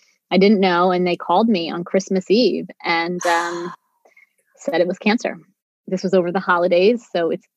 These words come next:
Speaker 1: extra hard to, like,
Speaker 2: Mm-hmm.
Speaker 1: do anything. But we're on the phone and we're calling. I mean, I'm so grateful because we do. I mean, one thing, one benefit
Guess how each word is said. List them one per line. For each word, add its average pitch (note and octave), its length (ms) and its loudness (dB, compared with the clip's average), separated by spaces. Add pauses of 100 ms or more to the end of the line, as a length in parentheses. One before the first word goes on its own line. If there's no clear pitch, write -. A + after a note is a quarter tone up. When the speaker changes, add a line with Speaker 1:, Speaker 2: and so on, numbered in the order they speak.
(140)
Speaker 1:
extra - 420 -4
hard F#3 440 2
to, F#3+ 120 -2
like, F#3 280 -4
Speaker 2:
Mm-hmm. A3 560 4
Speaker 1:
do G#3 180 6
anything. F3+ 640 -2 (920)
But - 140 -2
we're A#3 160 6
on A3+ 160 4
the B3 60 4
phone D4 440 2
and A3 100 0
we're A3 80 -2
calling. B3+ 280 -2
I A#3+ 40 -2
mean, A#3 280 0
I'm A3 280 -2
so G#3+ 180 -2
grateful G#3 380 0
because G3 320 -6
we G3+ 120 2
do. G3 300 6
I F#3 60 -2
mean, F#3 180 0
one F#3+ 180 0
thing, F#3 460 -2 (140)
one F#3+ 360 2
benefit G3 600 2